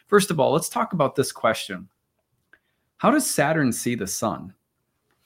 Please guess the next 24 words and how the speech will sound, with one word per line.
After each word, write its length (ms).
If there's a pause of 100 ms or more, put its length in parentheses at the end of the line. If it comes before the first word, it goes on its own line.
(500)
I 140
think 160
it's 80
a 60
good 160
question 320
to 120
ask 420
because 420
the 100
two 180
planets 500
were 460
polar 300
opposites 640
in 80
ancient 320
astrology. 480
So 240
in 140
the 120
ancient 400
Thema 320
Mundi, 480